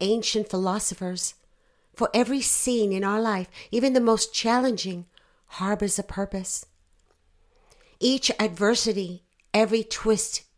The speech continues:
in our path can serve as a transformative stage where the divine light permeates, enlightens, and refines us.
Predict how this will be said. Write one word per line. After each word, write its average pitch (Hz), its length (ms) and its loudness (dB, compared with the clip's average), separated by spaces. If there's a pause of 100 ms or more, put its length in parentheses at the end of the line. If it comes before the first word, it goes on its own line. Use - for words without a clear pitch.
(100)
in 208 140 0
our 214 160 0
path 196 380 -6 (540)
can 214 140 -2
serve 208 640 0
as 202 160 0
a 196 60 0
transformative 208 880 -2
stage 196 600 -4 (340)
where 214 120 2
the 202 100 0
divine 214 560 0
light 208 380 -2
permeates, 233 800 -2 (720)
enlightens, 202 800 0 (200)
and 196 200 -4
refines 208 500 -6
us. 185 340 -8